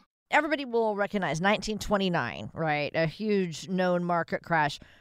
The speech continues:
Nineteen eighty-seven, two thousand one, two thousand eight, and even twenty twenty. So you never know when the next one's gonna happen. Sam, C N B C says that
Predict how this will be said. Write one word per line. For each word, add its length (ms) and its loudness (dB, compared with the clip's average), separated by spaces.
Nineteen 540 0
eighty-seven, 580 0
two 180 -2
thousand 460 0
one, 300 2
two 120 -2
thousand 320 4
eight, 260 0
and 180 4
even 180 0
twenty 320 2
twenty. 440 -4
So 160 -6
you 80 0
never 200 2
know 140 4
when 100 -2
the 80 -4
next 220 -2
one's 140 -2
gonna 180 0
happen. 540 2
Sam, 300 2
C 580 0
N 160 4
B 120 0
C 260 -2
says 340 0
that 320 2